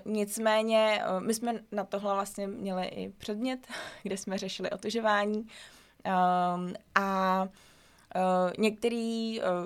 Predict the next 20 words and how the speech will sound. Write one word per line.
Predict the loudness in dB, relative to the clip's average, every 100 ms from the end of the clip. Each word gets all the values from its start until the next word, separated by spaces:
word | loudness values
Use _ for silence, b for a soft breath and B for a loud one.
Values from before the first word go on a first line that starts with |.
| -6
ženy | -6 0 2 2
převážně, | -2 -2 0 0 0 0 -2 -4 B B B
eh, | 2
říkaly, | 2 2 4 4
že | 4 6 8 6 2 -2
na | 0
ně | 2 0
to | 0
ten | 0 0
efekt | 0 -2 -2
nemělo, | -2 0 2 0 -2 -8 _
že | -6 0
jim | 2 2 0 -4 -6
potom | -6 0 0 2
vlastně | 0 0 -2
celý | -2 0 0 0
den | 0 0
byla | 0 0
akorát | 0 0 0 0
zima. | -2 -2 -4